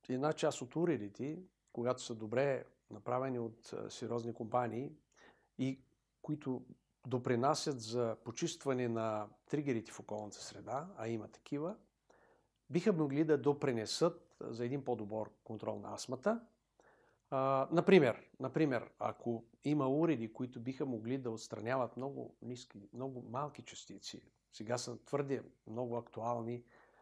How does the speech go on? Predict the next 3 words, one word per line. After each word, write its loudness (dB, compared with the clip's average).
микрочастиците, -8
частиците, -8
които -4